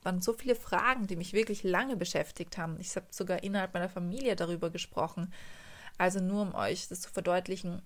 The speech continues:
wie sehr mich das Leid anderer mitnimmt.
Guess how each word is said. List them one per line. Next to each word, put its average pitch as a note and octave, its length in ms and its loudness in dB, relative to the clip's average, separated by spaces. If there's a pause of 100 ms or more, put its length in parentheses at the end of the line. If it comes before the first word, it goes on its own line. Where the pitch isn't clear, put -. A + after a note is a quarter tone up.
(160)
wie F#3 180 -4
sehr G3+ 420 2
mich G3+ 180 -2
das F3 200 -2
Leid D#3+ 320 -2
anderer D#3 380 -4
mitnimmt. D#3 600 -8